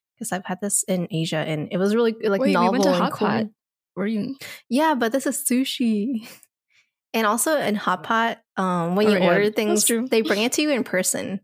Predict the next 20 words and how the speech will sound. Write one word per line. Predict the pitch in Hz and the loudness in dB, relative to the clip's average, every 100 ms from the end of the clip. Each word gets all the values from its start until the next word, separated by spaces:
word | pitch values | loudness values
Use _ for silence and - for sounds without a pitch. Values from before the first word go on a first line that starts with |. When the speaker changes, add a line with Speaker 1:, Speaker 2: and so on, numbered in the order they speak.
| _ _ | _ _
Speaker 1:
There's | 202 202 | -2 0
no | 226 214 | 0 2
direct | 196 180 180 - | 2 0 0 -2
belt | 175 - - - | -2 -2 -6 -12
<laughs> | _ | _
to | - 233 | -6 0
your | 196 262 240 226 - - - - | 2 2 0 -4 -6 -6 -8 -6
table. | 208 175 180 196 214 _ _ | -2 -2 -2 -4 -6 _ _
So | - 269 | -16 -6
this | 233 208 | -4 -4
is | 185 - - _ | -6 -10 -14 _
a | - | -6
step | 180 - - | -4 -6 -6
higher, | - - 175 | -6 -4 -4
<laughs> | 247 - - _ - - | -4 -8 -14 _ -20 -20
I | - | -16
guess. | - - - - - - - - - _ _ _ _ _ _ _ _ _ _ _ _ _ _ - | -12 -12 -14 -12 -8 -6 -6 -8 -12 _ _ _ _ _ _ _ _ _ _ _ _ _ _ -8
Speaker 2:
Oh, | 254 | -6
really? | 185 196 - 233 220 | -4 -6 -6 -2 0
Speaker 1:
Mm-hmm. | 196 190 190 202 | -2 -2 -4 -6